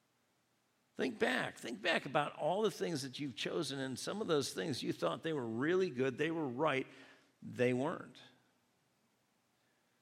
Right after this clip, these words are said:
But God's the one that knew that before you did.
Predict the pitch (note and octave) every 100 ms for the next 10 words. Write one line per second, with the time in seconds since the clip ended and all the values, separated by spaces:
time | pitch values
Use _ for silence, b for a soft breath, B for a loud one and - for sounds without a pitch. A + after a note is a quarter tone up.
0 | _ C3 A#2+ C#3 F#3+ G#3+ A#2+ B2 A#2+ A#2
1 | A#2 C#3 E3+ A2 G2 - A2 - B2 B2+
2 | C#3 G2 D2+